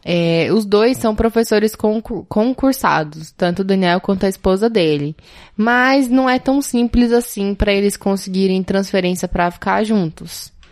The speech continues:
E, e, tipo, o relacionamento deles, além dessa barreira da distância, também teve no começo essa coisa de, "Ah, mas, pô, vocês vão casar e vão morar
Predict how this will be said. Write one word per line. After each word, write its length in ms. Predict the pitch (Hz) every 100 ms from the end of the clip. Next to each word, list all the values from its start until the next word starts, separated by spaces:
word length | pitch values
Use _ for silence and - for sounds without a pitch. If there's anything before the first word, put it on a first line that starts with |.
| _ - - - _ -
E, 1600 | 196 196 190 190 190 190 185 185 180 175 175 170 165 156 147 -
e, 140 | 175 175
tipo, 260 | - -
o 400 | 247 240 185 190
relacionamento 760 | 196 214 220 214 208 208 214 202
deles, 500 | 185 185 226 226 196
além 300 | 190 196 247
dessa 240 | 240 214
barreira 460 | 190 180 175 180 180
da 100 | 175
distância, 560 | 165 - 175 196 208
também 320 | 214 254 254 277
teve 380 | 269 220 214
no 200 | 202 202
começo 400 | 190 233 208 202
essa 160 | 196 196
coisa 220 | - 196
de, 120 | 180
"Ah, 180 | 208 208
mas, 220 | 190 170
pô, 220 | - 214 190
vocês 160 | 180
vão 120 | 185
casar 400 | 185 196 185 180
e 40 | 190
vão 140 | 185
morar 640 | 185 180 180 180 175 165